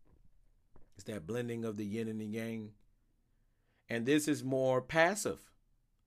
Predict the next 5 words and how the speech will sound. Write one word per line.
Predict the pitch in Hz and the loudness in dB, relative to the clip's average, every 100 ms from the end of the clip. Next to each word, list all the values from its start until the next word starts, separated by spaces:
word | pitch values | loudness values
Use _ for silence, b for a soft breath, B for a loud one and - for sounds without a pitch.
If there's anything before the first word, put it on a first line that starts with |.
| _ _ _ _ | _ _ _ _
more | 123 143 - | 0 0 4
inner | 147 143 131 | 6 6 4
directed, | 123 110 101 - - - _ _ _ _ _ | 4 4 2 -2 -12 -16 _ _ _ _ _
more | 123 135 - | -2 0 0
introverted. | 139 151 147 147 123 110 104 78 76 | 2 4 4 2 2 2 0 -4 -12